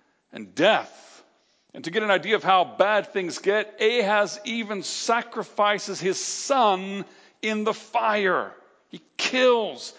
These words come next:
his own son as an act of worship to an idol. And then on top of all of that, you know what he does? He closes the temple, shuts the doors,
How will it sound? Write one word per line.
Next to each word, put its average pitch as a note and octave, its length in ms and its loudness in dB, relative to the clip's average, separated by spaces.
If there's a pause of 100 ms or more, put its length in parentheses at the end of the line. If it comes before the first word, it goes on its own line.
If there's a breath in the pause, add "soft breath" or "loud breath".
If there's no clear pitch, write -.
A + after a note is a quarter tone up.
his F#3+ 200 -2
own A#3 220 2
son A3+ 720 0 (160 loud breath)
as F3+ 180 -2
an A3 100 0
act A3 180 -2
of D3+ 260 -2
worship G#3+ 720 -2
to G3+ 140 -2
an G3+ 80 0
idol. G3 500 2 (1040)
And G3+ 100 -4
then A#3 80 2
on A3+ 140 0
top B3+ 240 0
of A3+ 100 0
all A#3 160 4
of G#3+ 120 -2
that, A#3+ 420 2
you F#3 80 -2
know A3 80 2
what A#3+ 100 0
he A#3 80 -2
does? C4 500 0 (520)
He G#3+ 140 -4 (180)
closes D4+ 720 0
the C#4+ 100 0
temple, C#4+ 720 0 (600)
shuts - 380 -2
the E4 100 -2
doors, E4 760 0